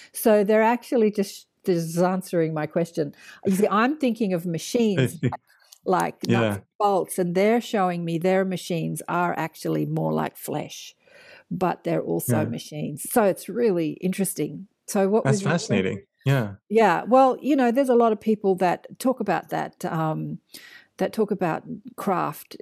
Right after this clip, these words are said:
Speaker 1: uh, that are conscious, conscious craft. Um, people that have, you know, talk about the secret space program and all that sort of thing.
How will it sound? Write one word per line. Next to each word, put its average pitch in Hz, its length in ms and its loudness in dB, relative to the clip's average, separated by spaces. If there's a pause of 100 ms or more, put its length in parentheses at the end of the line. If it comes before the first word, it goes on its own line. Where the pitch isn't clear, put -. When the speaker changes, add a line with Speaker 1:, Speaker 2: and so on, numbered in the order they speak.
Speaker 1:
uh, - 260 -8
that 160 380 -2
are 151 440 -4 (100)
conscious, - 580 -6 (380)
conscious 160 280 -6
craft. 143 460 -8 (460)
Um, 156 260 -4
people 160 320 -4
that 147 220 -4
have, 147 260 -6
you 180 160 -2
know, 160 60 -6
talk 156 240 -6
about - 180 -6
the 151 260 -10
secret 151 340 -6
space 151 280 -6
program 143 460 -6
and 143 80 -8
all 156 80 -4
that - 180 -8
sort - 140 -12
of - 80 -14
thing. - 240 -10